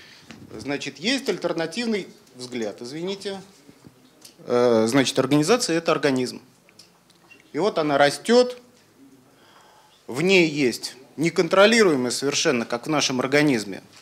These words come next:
какие-то функции. Они как-то живут сами по себе. Я в этом месте бы хотел, если у нас останется время, показать вам, а, видео, которое, а, было записано компанией Autodesk,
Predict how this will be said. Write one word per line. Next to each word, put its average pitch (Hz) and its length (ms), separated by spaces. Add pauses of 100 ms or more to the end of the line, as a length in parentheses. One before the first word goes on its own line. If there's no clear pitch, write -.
(100)
какие-то 143 580 (1000)
функции. 220 600 (1040)
Они 185 280
как-то 135 360
живут 160 380
сами 135 220
по 135 140
себе. 190 340
Я 170 160
в 175 40
этом 190 220
месте 214 320
бы 135 120
хотел, 180 480 (160)
если 131 260
у 139 60
нас 139 220
останется 139 460
время, 185 300
показать 151 500
вам, 131 260 (640)
а, 127 400
видео, 123 640 (280)
которое, 120 640 (1300)
а, 107 240
было 120 300
записано 135 480
компанией 127 480
Autodesk, 165 560